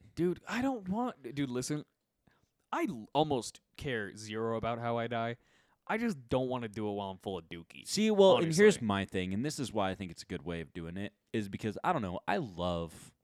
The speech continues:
Speaker 2: bowel movements.
Speaker 1: Huh.
Speaker 2: Dude, it's just, like, whenever, like, whenever you have a great bowel movement, you know, it's
Speaker 1: A
Speaker 2: just, like,
Speaker 1: B M.
Speaker 2: i-, it's just,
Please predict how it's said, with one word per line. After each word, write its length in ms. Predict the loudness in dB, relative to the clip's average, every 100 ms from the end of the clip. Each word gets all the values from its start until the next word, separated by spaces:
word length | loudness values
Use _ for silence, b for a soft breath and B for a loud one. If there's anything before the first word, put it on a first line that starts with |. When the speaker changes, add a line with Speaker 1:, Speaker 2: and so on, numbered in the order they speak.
| _ _ _ _ _ _ _ _ _ 0
Speaker 2:
bowel 300 | 0 0 -4
movements. 600 | -10 -12 -18 -16 -16 -10
Speaker 1:
Huh. 280 | 0 2 0 -6 b b b _
Speaker 2:
Dude, 280 | 2 2 2 -8 _ -2
it's 200 | -2 0
just, 220 | -2 2
like, 260 | 2 2 -4
whenever, 600 | -2 2 4 6 6 6 0 -2
like, 360 | 0 0 -2 -18 b b b b 0
whenever 260 | 2 2
you 140 | 2 0
have 260 | -2 -4
a 40 | -6
great 580 | -8 -4 0 0 -2 -2
bowel 280 | 0 -2
movement, 420 | -4 -10 -10 -14 -14 -6
you 120 | -2
know, 220 | 0 0
it's 120 | -2 -4
Speaker 1:
A 40 |
Speaker 2:
just, 160 | -2 0
like, 80 | 0
Speaker 1:
B 200 | -2 -2
M. 180 | -4 -8 _ -2
Speaker 2:
i-, 20 |
it's 340 | 0 2 0 0
just, 420 | -4 -4 -10